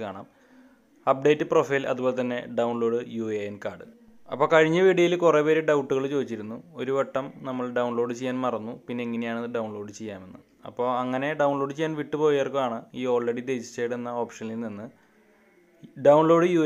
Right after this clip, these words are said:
എ എൻ കാർഡ് എന്ന ഓപ്ഷനിലൂടെ നിങ്ങളുടെ ആധാർ കാർഡ് ഡീറ്റെയിൽസും മൊബൈൽ നമ്പറും അടിച്ചുകൊണ്ട് നിങ്ങൾക്ക് നിങ്ങളുടെ യു എ എൻ കാർഡ്, അതായത് നിങ്ങളുടെ ഈ ശ്രം കാർഡ് ഡൗൺലോഡ് ചെയ്ത് എടുക്കാവുന്നതാണ്.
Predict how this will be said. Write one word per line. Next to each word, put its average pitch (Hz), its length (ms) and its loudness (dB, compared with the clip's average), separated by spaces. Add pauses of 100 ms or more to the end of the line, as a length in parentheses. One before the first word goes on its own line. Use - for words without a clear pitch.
എ 139 100 6
എൻ 143 140 -2
കാർഡ് 131 220 4
എന്ന 131 200 0
ഓപ്ഷനിലൂടെ 113 480 -6
നിങ്ങളുടെ 120 240 -2
ആധാർ 107 260 -4
കാർഡ് 107 300 -8
ഡീറ്റെയിൽസും 113 500 -10
മൊബൈൽ 104 320 -8
നമ്പറും 101 240 -8
അടിച്ചുകൊണ്ട് 104 400 -12 (120)
നിങ്ങൾക്ക് 117 340 -10 (500)
നിങ്ങളുടെ 127 300 0 (380)
യു 131 100 -2 (100)
എ 120 100 6
എൻ 120 80 -8 (480)
കാർഡ്, 120 300 0 (240)
അതായത് 117 400 -2
നിങ്ങളുടെ 110 320 -6 (240)
ഈ 139 60 0 (100)
ശ്രം 143 240 2
കാർഡ് 127 260 6 (480)
ഡൗൺലോഡ് 117 420 2
ചെയ്ത് 117 280 -4
എടുക്കാവുന്നതാണ്. 104 520 -6